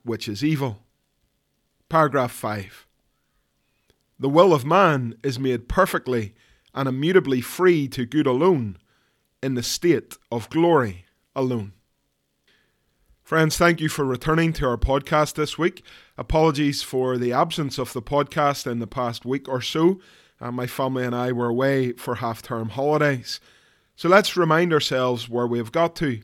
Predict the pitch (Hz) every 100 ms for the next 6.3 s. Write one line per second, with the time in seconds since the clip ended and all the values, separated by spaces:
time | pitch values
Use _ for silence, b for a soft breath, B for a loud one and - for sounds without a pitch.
0 | _ 135 131 120 120 - 120 - - 120
1 | - 113 - 107 - 156 143 - - -
2 | - 117 - 117 135 151 143 113 b b
3 | b b b 151 156 196 175 - 170 165
4 | 139 123 - 165 156 131 123 - 143 -
5 | 131 127 127 117 139 123 113 131 151 147
6 | 131 - -